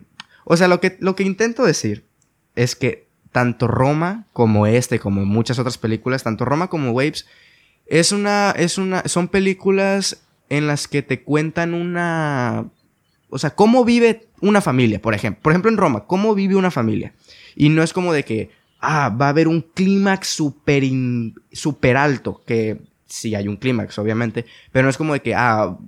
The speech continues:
un, un, un clímax que tope lo más alto de las películas. Me parece que eso, eh, pasa con esta película. Como, ah, es que no me sé explicar, por Dios.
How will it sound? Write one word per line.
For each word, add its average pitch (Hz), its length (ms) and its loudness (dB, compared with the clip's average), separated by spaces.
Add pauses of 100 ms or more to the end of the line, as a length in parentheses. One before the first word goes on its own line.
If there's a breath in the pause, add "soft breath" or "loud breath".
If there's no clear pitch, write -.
un, 135 640 -4
un, 131 960 -4 (580)
un 139 120 -2
clímax 147 520 -6 (340)
que 120 140 -6
tope 143 400 -4
lo 131 100 2
más 127 300 0
alto 127 240 0
de 123 60 4
las 117 120 0
películas. 110 460 -4 (220 loud breath)
Me 143 180 2
parece 151 340 0
que - 240 -2 (140)
eso, 143 640 2
eh, 117 120 0
pasa 117 420 0
con 110 180 0
esta 117 240 -4
película. 110 420 -4
Como, 156 380 -6
ah, 135 160 -8
es 123 100 -6
que - 120 -4
no 113 100 2
me 117 160 4
sé 117 120 -4
explicar, 104 680 -6
por 98 180 -10
Dios. - 260 -12